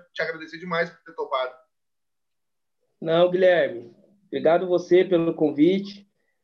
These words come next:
Speaker 2: É... Foi um pouco meio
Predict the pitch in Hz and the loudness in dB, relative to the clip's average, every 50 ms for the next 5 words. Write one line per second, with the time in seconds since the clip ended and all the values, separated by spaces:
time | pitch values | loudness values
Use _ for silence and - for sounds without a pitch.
0 | _ _ _ _ - 127 127 131 131 131 131 131 131 127 127 127 123 120 117 117 | _ _ _ _ -2 0 4 4 6 6 6 6 6 4 4 4 2 2 2 0
1 | 110 110 110 117 - _ _ _ _ _ _ _ _ _ _ _ _ _ _ _ | 0 -2 -2 -6 -10 _ _ _ _ _ _ _ _ _ _ _ _ _ _ _
2 | _ _ _ - 190 202 208 202 202 208 214 220 208 220 208 202 208 | _ _ _ 4 4 4 4 4 4 4 4 2 0 -6 -4 -4 -4